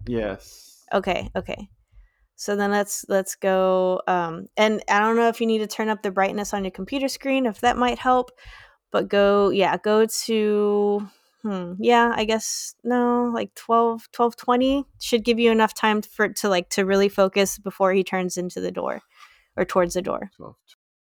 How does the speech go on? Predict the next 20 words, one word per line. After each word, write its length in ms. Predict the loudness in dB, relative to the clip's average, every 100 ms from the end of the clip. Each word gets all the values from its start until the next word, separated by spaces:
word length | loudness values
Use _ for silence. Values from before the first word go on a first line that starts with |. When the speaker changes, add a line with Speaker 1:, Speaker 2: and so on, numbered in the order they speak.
| _ _ _ _ _ _ _ _ _ _ _ _ _ _ -14
Speaker 1:
I 320 | -12 -8 -10
still 300 | -8 -2 2
didn't 220 | 4 2
see 220 | 0 0 2
anything, 480 | 2 0 -2 -4
but 160 | -4 -6
the 80 | -6
door 260 | 0 0
definitely 480 | 2 0 -2 -2 -10
slammed. 680 | -10 -10 -8 -8 -10 -12 -16 _ _ _ _ _ _ _ _ _
Speaker 2:
Yeah. 280 | -10 -8 -10 -14 _ _ _ -20 -20 -20 -20 -10
Hey, 100 | -4
let 120 | -2
me 80 | 0
look 220 | -2 -4 -10 -10
again 240 | -6 -4 -2
real 120 | -2
quick, 200 | -4 -6
just 180 | -8 -10
'cause. 340 | -14 -14 -20